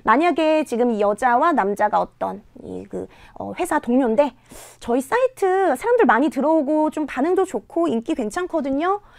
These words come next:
근데 문제가 있어요. 저희가 그 데이터에 따르면 고객들이 한 번만 들어오지 계속 들어오지는 않네요." 우리 또 마케팅에서 중요한 게 뭐예요? 새로운 고객을 계속 유입시키는 것도 좋지만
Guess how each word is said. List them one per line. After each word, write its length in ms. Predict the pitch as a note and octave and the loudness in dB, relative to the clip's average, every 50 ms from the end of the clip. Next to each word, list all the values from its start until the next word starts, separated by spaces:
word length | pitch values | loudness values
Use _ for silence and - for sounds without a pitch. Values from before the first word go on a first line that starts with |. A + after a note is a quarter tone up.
| - - - | -20 -16 -8
근데 120 | - D4 A3 | -4 -4 -2
문제가 400 | G3+ B3+ D#4+ F#4 G4 G4+ D#4+ A#3+ | 0 2 2 2 2 2 2 0
있어요. 360 | F#3 - - G#3+ G#3 G#3 G#3 | 0 -2 -2 -2 0 0 0
저희가 440 | - - F#3+ G3 G3 D4+ E4 E4+ D4+ | 0 -2 -2 -2 0 0 0 0 0
그 80 | B3 - | 0 -2
데이터에 400 | - G#3 G#3+ A3+ - - A#3+ A3+ A3 | -2 -2 -2 -2 -4 -6 -6 -6 -2
따르면 720 | - C4 D4+ D4 D#4 C4 G#3+ F#3+ F#3 G#3 A#3 A#3 G3+ D#3+ - - - - - - | 0 0 0 2 0 0 0 0 0 0 0 0 -2 -2 -6 -12 -20 -20 -20 -6
고객들이 840 | - C#4 C#4+ C4+ F#4+ F#4+ - - F4+ F4+ E4+ F4 E4+ E4+ E4+ E4 F4 | -4 -2 0 0 -2 -2 -2 0 0 2 2 2 2 2 2 2 0
한 220 | F#4 - A4 A4+ | 0 2 2 2
번만 360 | A4+ B4+ B4 B4 A#4 A#4 G#4 | 4 4 4 4 6 4 4
들어오지 480 | E4 F4 E4 E4 D#4 C#4+ C#4+ - D4 B3 | 4 4 4 2 2 0 -2 -4 -6 -10
계속 400 | - - - A3+ B3+ - A#4 - | -10 -10 -10 -8 -6 -6 -4 -2
들어오지는 420 | - G#4+ G4+ G4 - E4 E4+ D4 | 0 0 0 0 0 -2 -2 -2
않네요." 400 | G3 F#3 G#3+ C4+ A#3+ G#3+ C#4 - - _ _ _ _ - - - - | -2 -2 0 0 0 0 -2 -2 -6 _ _ _ _ -20 -20 -10 -6
우리 120 | D4 D#4 | -4 -2
또 60 | D#4+ | 0
마케팅에서 540 | B3 G#3 C#4+ - - G#4+ - A4 G4+ F#4+ - | 0 0 0 -2 -4 -2 0 0 0 0 0
중요한 340 | - - - G#3+ G#3+ A3 A3+ | -4 -6 -4 -4 -2 0 0
게 80 | A#3 C4+ | 0 0
뭐예요? 460 | G3 F#3+ F#3 F#3 F#3+ A#3+ C4 A3+ G#3+ - - - - - - | 0 0 0 2 2 2 0 0 -4 -8 -16 -20 -20 -20 -20
새로운 400 | - - - A4 G#4 G#4+ G#4+ G4+ | -14 -6 -2 2 2 4 2 2
고객을 340 | - B3 G#3 A#3 A3+ B3 B3 | 2 2 2 2 0 0 -2
계속 280 | - - G#3 D#4 C#4+ A3+ | -4 -4 -2 -2 0 0
유입시키는 480 | F#3+ A3 - - - - D#4+ E4 E4 | -2 -4 -6 -10 -6 -4 -2 -2 0
것도 320 | D4+ D4+ D4+ D4+ - D#4+ D4+ | 0 0 0 0 -4 -6 -6
좋지만 640 | - G#3+ - - D#4 C#4+ A3 F#3+ G3+ A#3+ A#3 F3 | -6 -8 -8 -4 -2 -2 0 0 0 -2 -2 -4